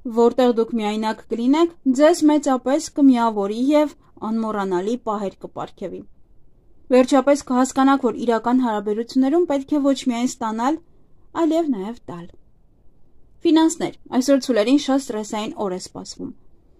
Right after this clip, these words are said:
Դա կապված կլինի գումարի սղության հետ։ Վաստակելու կամ պարտք վերցնելու փորձերն ապարդյուն կլինեն։ Ձեր կողքին միշտ կլինեն անհատներ, ովքեր բացարձակապես գաղափար չունեն էթիկայի և բարոյականության մասին,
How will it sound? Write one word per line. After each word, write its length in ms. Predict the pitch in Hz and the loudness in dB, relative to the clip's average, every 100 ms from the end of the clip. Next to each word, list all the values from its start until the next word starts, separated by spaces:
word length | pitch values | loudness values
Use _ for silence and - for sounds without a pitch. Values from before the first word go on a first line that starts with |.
| - | -2
Դա 120 | 311 | 0
կապված 460 | 320 277 262 294 277 | 2 0 2 0 0
կլինի 320 | 262 233 247 | -2 0 0
գումարի 440 | 233 240 220 202 247 | 0 0 0 -2 -4
սղության 600 | - 277 254 - 214 214 | -2 -2 -2 -4 -4 -4
հետ։ 220 | 214 156 - - - 247 | -6 -8 -12 -20 -16 -2
Վաստակելու 680 | 247 262 285 269 269 277 | 0 2 2 2 4 4
կամ 280 | 285 240 247 247 _ _ - | 2 2 2 -2 _ _ -2
պարտք 280 | 269 269 | -2 -2
վերցնելու 460 | 247 226 226 233 233 | -2 -2 -2 -2 -2
փորձերն 560 | 254 277 - 277 285 240 | 0 -2 2 4 6 4
ապարդյուն 500 | 202 196 196 202 190 | 0 -6 -8 -6 -6
կլինեն։ 460 | 175 180 170 - - - - - - - _ - - | -6 -6 -6 -6 -10 -16 -20 -20 -20 -20 _ -6 4
Ձեր 320 | 262 294 339 | 6 8 4
կողքին 540 | - 262 - 277 285 | 4 2 2 4 8
միշտ 260 | 269 294 - | 8 6 2
կլինեն 400 | 240 220 240 - | -6 -2 -2 0
անհատներ, 560 | 240 247 220 - 262 302 | 0 2 0 -2 0 2
ովքեր 380 | 294 - 330 285 | 0 0 0 2
բացարձակապես 840 | 269 269 269 247 220 208 214 277 | 2 2 2 2 0 -2 -2 -2
գաղափար 540 | 262 202 190 190 262 269 | 0 -2 -2 -2 -2 -2
չունեն 320 | 233 196 190 | -4 -2 -2
էթիկայի 460 | 175 214 - 240 311 | -6 -8 -6 -2 0
և 220 | 294 302 | 0 0
բարոյականության 1040 | 285 208 190 190 185 185 185 180 220 208 214 | -2 -6 -4 -4 -6 -8 -8 -8 -6 -6 -4
մասին, 400 | 226 247 - | -6 -6 -8